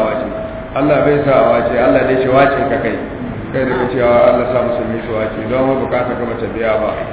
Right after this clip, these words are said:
Wani abin nan da ka kai, wa raba kan mutane ga ka cewa Allah sa a wace. Allah dai ya sa ka wace kai. Musulmi ko Allah shi haɗa kansu wuri guda. Mu abin da muke cewa kenan.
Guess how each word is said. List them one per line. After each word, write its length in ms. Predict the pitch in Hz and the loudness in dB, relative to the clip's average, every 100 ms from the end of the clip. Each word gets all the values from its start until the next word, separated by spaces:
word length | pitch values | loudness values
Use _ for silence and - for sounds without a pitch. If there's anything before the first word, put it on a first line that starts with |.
| - 127 | -8 0
Wani 220 | 135 139 | 0 2
abin 240 | 120 139 139 | 2 2 2
nan 140 | 131 | 2
da 80 | 120 | 0
ka 100 | 131 131 | -2 0
kai, 80 | |
wa 160 | 113 120 | 0 2
raba 160 | 139 127 | 2 2
kan 80 | 113 | 0
mutane 400 | 127 127 113 113 | -2 -2 -2 -2
ga 120 | 117 113 | -4 -4
ka 80 | 113 | -4
cewa 160 | 117 120 | -2 2
Allah 240 | 123 120 | 2 0
sa 100 | 117 | -2
a 120 | 107 104 | 0 0
wace. 280 | 104 - - - - - | -2 -4 -6 -8 -10 -4
Allah 320 | 131 135 131 123 | 2 4 4 2
dai 80 | 131 | 2
ya 100 | 123 - | 2 4
sa 120 | 139 131 | 2 4
ka 80 | 127 | 4
wace 360 | 117 117 98 104 - | 6 4 0 -4 -2
kai. 160 | 113 110 - - - 117 | -4 -4 -6 -8 -8 -8
Musulmi 340 | 110 117 123 135 | -6 -4 -2 0
ko 80 | 123 | 2
Allah 240 | 117 120 101 | 2 2 0
shi 40 | 113 | 0
haɗa 160 | 120 113 | 0 -2
kansu 260 | 110 107 107 | -4 -4 -6
wuri 160 | 104 | -6
guda. 220 | 104 98 98 - - - 127 | -6 -6 -6 -6 -6 -6 -4
Mu 160 | 120 131 | 0 2
abin 240 | 113 135 | 4 2
da 80 | 127 | 0
muke 260 | 120 117 113 107 | 0 -2 -4 -4
cewa 240 | 113 104 104 | -4 -4 -4
kenan. 340 | 98 87 | -6 -6